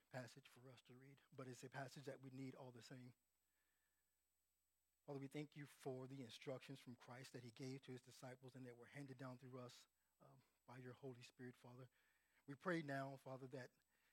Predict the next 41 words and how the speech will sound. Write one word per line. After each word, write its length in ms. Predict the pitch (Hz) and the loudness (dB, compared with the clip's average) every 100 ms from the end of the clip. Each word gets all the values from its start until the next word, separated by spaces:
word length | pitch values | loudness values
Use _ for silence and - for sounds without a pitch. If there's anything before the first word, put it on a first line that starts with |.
| _ _ - | _ _ 6
every 360 | 160 156 147 - | 6 6 2 2
heart 200 | 123 143 - - - - | 0 -2 -2 -14 -20 -6
would 160 | 135 123 | -6 -4
be 160 | 131 - | -4 0
open 240 | 143 - | 2 4
and 160 | 147 120 | 4 2
receptive, 560 | 123 - 139 - 143 - - _ _ - - _ | -2 6 6 6 2 0 -6 _ _ -20 -20 _
that 160 | 139 143 | 6 8
our, 320 | 135 131 117 - | 6 4 -2 -4
our 160 | 139 131 | -2 -2
attentions 560 | - 180 180 185 175 165 | 2 2 4 4 2 4
would 240 | 143 123 | 2 4
be 160 | 135 131 - | 2 2 4
focused 400 | 143 151 147 - - | 6 6 2 -2 0
on 240 | 139 143 | 2 4
your 160 | 131 127 110 | 2 0 -4
word. 320 | 120 120 117 - - - - | -8 -8 -10 -18 -20 -18 -6
Um, 160 | 127 123 | -4 0
Father, 160 | - 139 | 6 6
I 80 | 123 - | 6 4
pray 160 | 151 | 6
that 160 | 135 131 147 | 6 2 2
everything 240 | 151 151 | 4 4
I'd 240 | 139 113 - | 2 0 0
say, 240 | 127 135 139 | 2 2 0
Father, 160 | - 131 | -4 -4
would 160 | 127 117 | -4 2
be 240 | 135 131 - - - - | 2 2 -4 -18 -16 0
to 80 | 143 | 2
your 160 | 139 123 | 4 2
glory, 400 | 131 131 131 131 - 135 | 0 0 0 -2 -2 -2
that 80 | 127 | -2
you 160 | 147 160 | -2 0
will 160 | 139 - | 0 0
open 320 | 143 147 143 | -2 0 0
the 80 | 135 | 0
eyes 240 | 131 120 | 0 -4
of 80 | 120 | -8
the 80 | 120 | -8
people 240 | 139 131 123 131 | -8 -6 -6 -4
here, 160 | 123 | -4